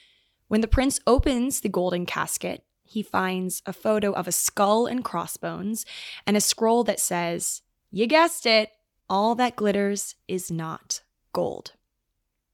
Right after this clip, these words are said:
<laughs> So then the prince was confined to a life of solitude. Tough break.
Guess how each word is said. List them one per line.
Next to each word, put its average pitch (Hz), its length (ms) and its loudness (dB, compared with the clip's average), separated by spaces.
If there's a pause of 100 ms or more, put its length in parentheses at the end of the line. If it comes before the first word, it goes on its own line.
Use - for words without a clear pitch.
(260)
<laughs> - 200 -6
So 269 500 4
then 233 160 0
the 220 60 -2
prince 202 340 2
was 190 120 0
confined 175 480 -2
to 180 100 -2
a 170 120 -4
life 165 120 -4
of 165 120 -4
solitude. 95 540 -4 (460)
Tough - 260 -2
break. - 340 -8